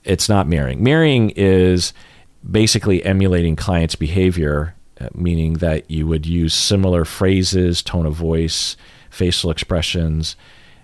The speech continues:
Uh, you're essentially trying to make the client feel so heard and understood that you are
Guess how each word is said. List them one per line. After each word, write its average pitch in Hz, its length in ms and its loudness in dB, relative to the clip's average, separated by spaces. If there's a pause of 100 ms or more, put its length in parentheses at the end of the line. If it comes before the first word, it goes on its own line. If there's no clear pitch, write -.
(160)
Uh, - 140 -10
you're 90 160 0
essentially 87 760 2 (600)
trying 95 340 0
to 95 180 -2
make 87 340 0
the 87 120 -4
client 90 640 -2
feel 85 640 -2 (120)
so 98 580 4
heard 82 680 0 (540)
and 92 160 2
understood 85 800 0
that 80 280 -2 (160)
you 90 340 -2
are 80 360 -2